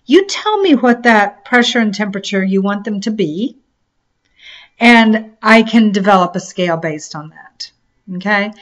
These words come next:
Really what it says is if I say that the critical temperature or the triple point temperature of water is two seventy-three point one six, and I know the pressure at that triple point,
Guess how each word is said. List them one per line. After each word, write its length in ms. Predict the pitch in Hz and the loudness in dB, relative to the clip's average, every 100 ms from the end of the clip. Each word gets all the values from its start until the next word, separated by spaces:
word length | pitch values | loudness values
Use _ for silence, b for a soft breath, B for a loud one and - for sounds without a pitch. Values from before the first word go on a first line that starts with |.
| B B _ | B B _
Really 380 | 302 320 302 254 | 4 6 6 6
what 180 | 240 | 4
it 140 | 226 208 | 2 -2
says 480 | - 226 214 202 185 | 2 6 6 4 0
is 240 | 175 180 | -2 -6
if 160 | 196 233 | -6 2
I 180 | 277 | 2
say 400 | 330 - 247 233 | 2 0 0 2
that 240 | 226 202 202 | 2 0 -4
the 80 | 190 | -10
critical 560 | - 262 262 247 220 | -4 -2 -2 -2 -4
temperature 480 | 220 214 202 208 202 | -2 -4 -4 -8 -4
or 160 | 185 175 | -4 -4
the 100 | 185 | -2
triple 300 | 294 311 262 | -2 -2 -2
point 300 | - 214 - | 0 -2 -2
temperature 580 | 214 202 - 202 180 | -4 -4 -2 -2 0
of 500 | 180 180 170 165 165 _ _ _ _ _ | 0 0 2 0 -4 _ _ _ _ _
water 460 | 190 190 180 170 175 | 2 4 4 2 -4
is 200 | 175 - | -6 -4
two 160 | 220 | -4
seventy-three 580 | 214 208 196 180 185 180 | -2 0 0 -2 -4 -6
point 280 | - 175 170 | -6 -12 -10
one 240 | 170 165 | -10 -8
six, 720 | 170 269 240 190 - - - b b b b b | -6 0 0 0 -6 -18 -20 b b b b b
and 180 | 226 220 | 2 6
I 120 | 214 | 6
know 260 | 202 202 196 | 6 4 2
the 80 | 185 | 0
pressure 480 | - 330 330 277 | 2 2 4 2
at 200 | 214 185 | 0 0
that 160 | 180 - | -2 -6
triple 320 | - 180 180 | -8 -6 -8
point, 580 | 180 190 175 175 180 - | -10 -6 -6 -6 -8 -14